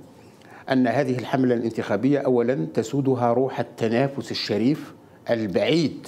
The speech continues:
تمامًا عن القذف وعن الشتائم وغيرها، معناها لازم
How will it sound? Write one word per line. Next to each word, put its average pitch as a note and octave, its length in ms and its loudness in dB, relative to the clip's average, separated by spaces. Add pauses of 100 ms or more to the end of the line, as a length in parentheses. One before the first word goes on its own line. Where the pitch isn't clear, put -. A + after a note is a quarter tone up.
(160)
تمامًا A#2 600 2 (440)
عن A2 240 2
القذف C#3 640 -2 (340)
وعن A2 300 0
الشتائم A#2+ 720 0 (100)
وغيرها، A2 600 0
معناها A2 320 -2
لازم A#2+ 300 0